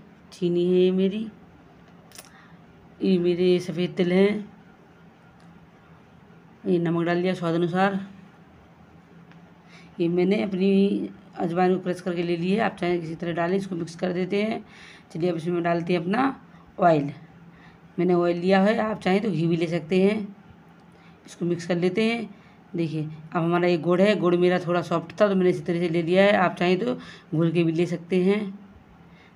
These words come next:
देखिए, अच्छे से बन रहा है। इसमें हम थोड़ा थोड़ा, इसको बन रहा है तो इसमें थोड़ा थोड़ा पानी करके डालेंगे, इसको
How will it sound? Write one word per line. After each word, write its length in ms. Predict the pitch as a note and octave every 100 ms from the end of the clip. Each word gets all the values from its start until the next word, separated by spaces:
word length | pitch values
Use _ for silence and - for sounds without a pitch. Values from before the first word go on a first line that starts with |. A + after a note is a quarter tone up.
| -
देखिए, 340 | D3+ D#3 D#3 D3+ - - -
अच्छे 220 | G3 F#3
से 140 | E3+ E3
बन 140 | E3+
रहा 200 | E3 F3
है। 320 | F3+ G#3 - - - - -
इसमें 300 | D#3+ - G#3+
हम 260 | G3+ F3+ E3 E3+
थोड़ा 160 | F3
थोड़ा, 340 | E3+ E3+ A3 A#3 - - - - - - - - - - F3+ C#3+
इसको 220 | F#3+ - E3
बन 200 | F3 F3
रहा 180 | F3+ F3+
है 120 | G3+
तो 100 | G3+
इसमें 200 | E3 F#3
थोड़ा 180 | F3 F3
थोड़ा 180 | E3+ F3
पानी 240 | E3+ E3+ E3+
करके 200 | E3+ F3+
डालेंगे, 340 | E3+ E3 F#3+
इसको 360 | G#3+ F#3+ A3